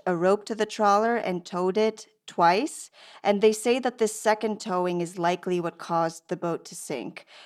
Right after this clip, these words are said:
One of our partners, the investigative nonprofit Forensis, they mapped the boat's movements in those crucial final hours before the sinking. They used coordinates from obtained court documents and other sources. And this map corroborates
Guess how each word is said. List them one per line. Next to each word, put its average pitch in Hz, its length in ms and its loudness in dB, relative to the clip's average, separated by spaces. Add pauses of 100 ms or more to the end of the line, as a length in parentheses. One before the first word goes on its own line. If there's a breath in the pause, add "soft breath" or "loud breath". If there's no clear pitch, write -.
(200 loud breath)
One 214 240 2
of 240 100 0
our 233 80 4
partners, 175 640 0
the 175 240 -2
investigative 180 540 -2
nonprofit 175 600 -2
Forensis, 185 760 -2 (100)
they 190 180 2
mapped 190 400 2
the 220 60 -2
boat's 190 360 2
movements 170 460 -2
in 170 140 -2
those 160 280 -2
crucial 180 420 -2
final 175 380 0
hours 170 320 0
before 170 300 -6
the 156 100 -8
sinking. 226 600 -4 (360 loud breath)
They 190 120 2
used 185 420 0
coordinates 180 480 -2
from 180 160 -4
obtained 170 360 -6
court 220 240 4
documents 196 440 2
and 170 80 -4
other 196 220 0
sources. 185 640 -2 (440 loud breath)
And 214 180 4
this 220 180 0
map 254 320 2
corroborates 190 960 2